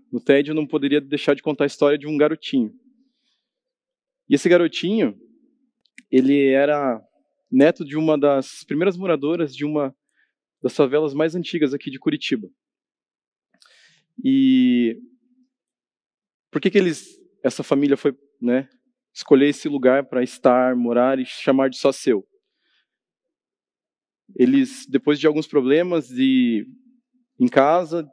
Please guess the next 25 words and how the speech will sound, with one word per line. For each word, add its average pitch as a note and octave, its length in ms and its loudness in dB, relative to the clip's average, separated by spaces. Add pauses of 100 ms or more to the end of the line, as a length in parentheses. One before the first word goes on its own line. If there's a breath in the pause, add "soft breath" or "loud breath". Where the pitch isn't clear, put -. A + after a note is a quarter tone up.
(140)
não B2+ 100 0
conseguir C3+ 340 -2
<laughs> - 40 -18
pagar C3+ 240 4
o C3+ 40 0
aluguel, C3 540 0 (800)
eles B2 200 -2
tiveram C#3 380 2
que D#3 520 -4 (580)
ir E3 120 0
pra E3+ 200 4
periferia, G3 720 0
o G3+ 40 4
lugar G3 180 0
mais A3 260 -2
longe G3 340 2
que - 220 -10
se - 160 -10
tem G3 260 2
na G3 80 -4
cidade, F#3+ 720 -2 (320)
pra D#3+ 120 6
encontrar E3 340 -2
um E3+ 80 -2
lugar E3 380 0